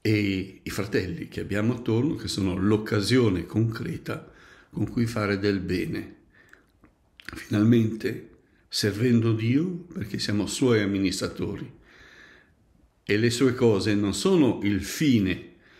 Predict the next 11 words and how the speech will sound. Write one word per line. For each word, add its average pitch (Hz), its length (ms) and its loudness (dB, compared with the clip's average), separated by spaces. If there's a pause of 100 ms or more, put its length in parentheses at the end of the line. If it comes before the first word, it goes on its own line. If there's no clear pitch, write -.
(240)
per 92 160 -4
cui 104 200 0
noi 101 220 2
siamo 98 300 -2
qui. 82 400 -6 (320)
Noi 160 180 4
non 147 160 6
dobbiamo 135 460 4
produrre 107 680 0
maggior 107 400 0
beni 113 520 0